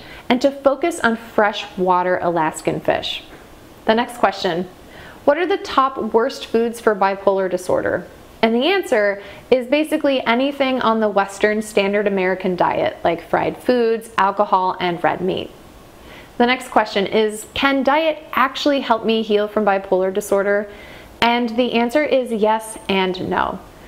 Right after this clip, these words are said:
Remember, diet is one part, albeit a major part, of your body's wellness. But remember, there are many factors that contribute to bipolar disorder, including genetic, environmental, familial, trauma,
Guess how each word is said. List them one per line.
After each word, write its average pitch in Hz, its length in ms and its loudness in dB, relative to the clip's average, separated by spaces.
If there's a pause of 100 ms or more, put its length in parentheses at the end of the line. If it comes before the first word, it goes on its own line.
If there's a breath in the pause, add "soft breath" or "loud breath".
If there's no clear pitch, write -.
(480 loud breath)
Remember, 233 500 2
diet 240 440 2
is 240 200 0
one 220 400 0
part, 233 400 0 (180)
albeit 214 440 2
a 277 80 0
major 277 320 2
part, - 420 0 (260)
of 247 200 2
your 254 140 2
body's 196 420 0
wellness. 170 580 -2 (160)
But 247 140 0
remember, 247 440 2
there 220 180 2
are 226 40 2
many 233 480 2
factors 208 540 0
that 185 160 -2
contribute 202 520 0
to - 100 0
bipolar 190 520 2
disorder, 220 400 0
including 220 600 0
genetic, 190 640 0
environmental, 190 800 0
familial, 190 680 0
trauma, 196 640 -2